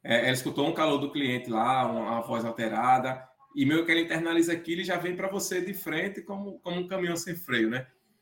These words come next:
E aí, cara, acho, acho que a dica aí pra quem passa por isso no dia a dia, que tá com a gente aqui acompanhando, é escutar, primeiro é escutar, né? E aí depois, tá, vamos entender como começou.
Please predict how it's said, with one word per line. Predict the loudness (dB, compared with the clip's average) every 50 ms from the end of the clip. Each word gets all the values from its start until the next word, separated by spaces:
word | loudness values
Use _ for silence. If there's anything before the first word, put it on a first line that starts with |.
| _ _ _ _ _ _ _ _ _ _ 4
E | 6 8
aí, | 8 8 6 6 4 2 0
cara, | 0 2 4 4 4
acho, | 2 0
acho | 0 -2 -2 0
que | -2 -2 0 2
a | 4 4
dica | 6 8 8 8 8 8
aí | 4 4
pra | 4 2 0 0
quem | 0 -2
passa | 0 -2 -2 -4 -4
por | -4 -2 -2
isso | 0 -2 -2 -2
no | -2
dia | 0 0 0
a | 0
dia, | -2 -2 -4
que | -4 -6
tá | -8 -8 -8
com | -4 -4
a | -4
gente | -4 -4 -4 -6 -6 -10
aqui | -10 -10
acompanhando, | -12 -14 -14 -12 -8 -6 -6 -4 -6 -8 -12 _ _ _ _ _ _ _ 0
é | 2 2
escutar, | 2 2 0 -4 -4 2 4 4 6 6 4 0 -6 -8
primeiro | -6 -2 0 0 0 0
é | 0
escutar, | -2 -6 -10 -10 -6 -4 -4 -4 -4 -6 -10 -16 _ _ _ _ _ _ _ _ _ _
né? | -10 -6 -4 -2 -2 -2 -2 -2 -2
E | 0 2 2
aí | 2
depois, | 2 0 -2 -4 -6 -6
tá, | -2 0 2 2 2 2 0
vamos | -4 -4 -4 -4
entender | -4 -6 -6 -4 0 0 0 0 0 -4 -8 _ _ _ _ _ _
como | -8 -6 -6 -6 -4
começou. | -4 -4 -4 -4 -6 -6 -8 -8 -8 -8 -8 -10